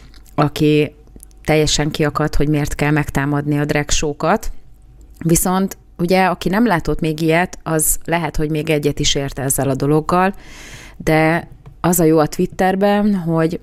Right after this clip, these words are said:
ezekkel a rövid videókkal, meg a kommentekkel, amiket feltesznek, nagyon is könnyű szemléltetni ezeket a dolgokat, tehát nem kell videót gyártani, hanem egyszerűen csak beraknak egy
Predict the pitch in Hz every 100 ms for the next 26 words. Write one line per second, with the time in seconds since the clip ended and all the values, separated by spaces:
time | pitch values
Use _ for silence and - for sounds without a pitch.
0 | - - - - 151 147 160 165 185 165
1 | 147 170 165 156 - - 151 151 147 -
2 | 180 170 143 143 151 151 143 151 151 147
3 | - 151 147 147 - - 160 190 - -
4 | - 170 156 147 151 - - 156 147 151
5 | - 151 143 127 143 147 151 147 135 147
6 | - 147 156 147 147 143 131 139 143 139
7 | 151 156 151 143 143 - - - - 165
8 | 170 156 156 151 147 143 - 147 147 147
9 | 147 151 147 - 147 147 147 143 143 139
10 | 135 - 139 - 143 156